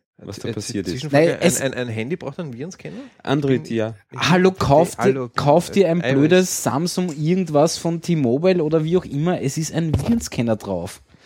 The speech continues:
Speaker 3: Und der ist gen-, der sagt dann genauso nach einem Jahr oder sogar nach einem Monat,
Speaker 1: Ja,
Speaker 3: „Hey,
Speaker 1: zahl mich.
Speaker 3: bezahl mich.“
Speaker 1: Ja.
Speaker 3: Ja? <laughs>
Speaker 2: Wirklich?
Speaker 3: Ja.
Speaker 1: Na sicher.
Speaker 3: Das ist ganz, ganz furchtbar. Hattest du schon mal so ein komisches Android-Handy in der Hand, das nicht native ist?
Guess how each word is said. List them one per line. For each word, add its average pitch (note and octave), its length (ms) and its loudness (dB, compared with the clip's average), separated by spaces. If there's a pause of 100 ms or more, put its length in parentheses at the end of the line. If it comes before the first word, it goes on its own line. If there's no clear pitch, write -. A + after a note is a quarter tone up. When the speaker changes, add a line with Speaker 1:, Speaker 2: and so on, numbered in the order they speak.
(280)
Speaker 3:
Und D3+ 260 -2
der D3 260 6
ist E3 240 0
gen-, D3 380 -4 (120)
der D3 180 6
sagt D3 360 0
dann E3 100 0
genauso C#3 580 2
nach D#3 180 -2
einem A#2+ 340 0
Jahr G#2+ 360 2
oder C#3 320 2
sogar C3 260 0
nach B2+ 140 2
einem B2 200 0
Monat, A#2 480 0 (160)
Speaker 1:
Ja, A2+ 160 -6 (140)
Speaker 3:
„Hey, - 100 0
Speaker 1:
zahl C#3 140 4
mich. B2 120 4
Speaker 3:
bezahl E3 320 2
mich.“ A#2+ 420 -2
Speaker 1:
Ja. G#2+ 80 -4
Speaker 3:
Ja? C3 220 0
<laughs> - 720 -4
Speaker 2:
Wirklich? B3 380 2
Speaker 3:
Ja. D4+ 400 6
Speaker 1:
Na B2+ 80 -2
sicher. A#2 380 0 (100)
Speaker 3:
Das E3 200 2
ist - 200 -2
ganz, B3 380 2
ganz A3 280 -4
furchtbar. F3+ 540 -2
Hattest E3 380 0
du G#3 180 0
schon G3 220 -2
mal G3 160 2
so F#3+ 180 -2
ein F#3+ 160 -2
komisches F#3+ 460 0
Android-Handy D#3 760 0
in D#3+ 100 -4
der C#3 180 2
Hand, A#2 340 0
das D#3+ 180 0
nicht D#3+ 300 0
native A2+ 520 2
ist? - 300 -8